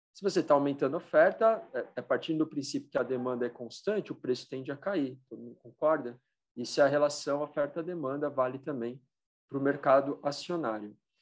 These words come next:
Então, quando a gente começou a entrar num ponto de inflexão, que foi a entrada do ano de dois mil e vinte e um,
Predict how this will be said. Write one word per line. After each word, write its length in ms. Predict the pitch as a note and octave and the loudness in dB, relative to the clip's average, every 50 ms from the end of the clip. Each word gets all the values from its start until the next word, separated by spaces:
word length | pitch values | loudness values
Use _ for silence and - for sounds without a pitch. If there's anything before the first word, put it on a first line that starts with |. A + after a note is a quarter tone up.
| _ _ _ _ _ _ _ | _ _ _ _ _ _ _
Então, 260 | - B2+ - G#3+ A3 G#3 | -6 0 4 4 6 6
quando 160 | - A3+ A3+ | 6 4 4
a 80 | C4+ | 4
gente 220 | C4+ B3+ C4+ - - | 2 0 -2 -2 -2
começou 400 | - G#3+ F#3+ F3+ E3 - - G3+ | 0 0 0 0 0 2 2 2
a 40 | G3+ | 2
entrar 360 | F#3+ F#3 F#3+ E3 D#3 D3 C#3+ | 0 0 2 4 4 4 4
num 160 | C#3 C3 B2+ | 2 -2 -6
ponto 280 | - D3+ C#3 C3 - C#3 | -6 -6 -6 -4 -6 -6
de 140 | B2 C3+ | -8 -8
inflexão, 1000 | C3+ C3+ C3 _ - B2+ - - - - - - D3 D3 F#3 G3 D#3 A#2 A2+ A#2+ C3 | -10 -10 -10 _ -8 -8 -6 -6 -6 -6 -4 -2 0 2 4 4 2 2 -2 -6 -10
que 100 | - C3 | -14 -12
foi 160 | - - C3 | -6 -4 -4
a 60 | B2+ | -4
entrada 440 | B2 A#2 - - B2+ B2 B2 B2 B2 | -4 -6 0 2 2 4 4 2 0
do 160 | A2+ A#2+ A#2+ | 0 0 0
ano 200 | A#2+ A#2+ A#2+ A#2+ | 0 -2 -4 -6
de 100 | A2+ A#2 | -10 -8
dois 260 | A#2 A#2+ A#2 A2 A2 | -4 -4 -4 -4 -6
mil 140 | A2+ A2+ A2+ | -8 -12 -12
e 40 | A2+ | -12
vinte 320 | A2+ A#2+ A#2 - - - | -12 -16 -16 -16 -12 -8
e 40 | A#2 | -6
um, 340 | A#2+ C3+ D#3 E3+ D3 B2 - | -4 -2 -2 -2 -4 -6 -10